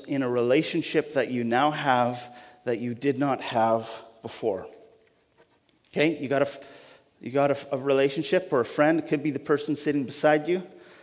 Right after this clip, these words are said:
It was not a relationship, now it is. How did that relationship start? It probably started with words.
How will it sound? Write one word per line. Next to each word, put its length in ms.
It 160
was 300
not 160
a 20
relationship, 1000
now 280
it 80
is. 340
How 340
did 240
that 240
relationship 1080
start? 520
It 220
probably 280
started 520
with 220
words. 580